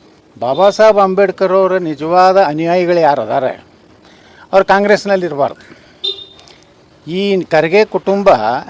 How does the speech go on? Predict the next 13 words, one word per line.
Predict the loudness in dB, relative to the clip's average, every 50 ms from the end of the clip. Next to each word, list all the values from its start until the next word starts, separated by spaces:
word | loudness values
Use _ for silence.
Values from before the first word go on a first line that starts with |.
| -18 -20 -20 -20 -20 -20 -20 _ _ _ -20 _ -20 _ _ _ -20 -20 _ -20 -20 -20 -20 _ -20 -20 -20 -20 -20 -20 -20 -20 -20 -20 -20 -20 -20 -20 -20 -20 -20 -20 -20 -16 -12 -10 -8 -8 -10 -10 -10
ಏನು | -6 -4 -2 -2 0 0 -2 0
ಡಾಕ್ಟರ್ | 2 2 2 2 0 -2 2
ಬಾಬಾ | 4 6 6 6 4
ಸಾಹೇಬ್ | 4 4 2 2 2
ಅಂಬೇಡ್ಕರ್ | 2 2 0 -2 -2 -2 -2 0 0
ಅವರ | 2 2 0
ವಿಚಾರಗಳಿಂದ | -2 -4 -6 -6 0 4 4 6 6 4 4 2 0 -2 0 0
ದೂರ | -2 -2 -2 -2 -4 -2 -2
ಇರುವಂಥವ್ರು. | -2 -2 -2 -2 -4 -6 -10 -10 -10 -12 -20 -20 -20 -20 -20 -20 -20 -20 -20 -20 -20 -20 -20 -20 -20 -20 -20 -20 -20 -20 -20 -20 -20 -20 -16 -10
ನನಗನ್ನಿಸ್ತದೆ | -8 -6 -4 -2 -2 -2 -4 -4 -4 -2 -2 -2 -2 -2 -2 -2
ತಾಲಿಬಾನಿಗಳಿಗೆ | 0 0 0 0 0 -2 0 2 0 0 0 0 0 0 0 0 0 -2
ಸಪೋರ್ಟ್ | -4 -6 -8 -4 -2 -2 -2 -2
ಮಾಡುವಂಥ | -4 -6 -6 -6 -6 -8 -10 -10 -8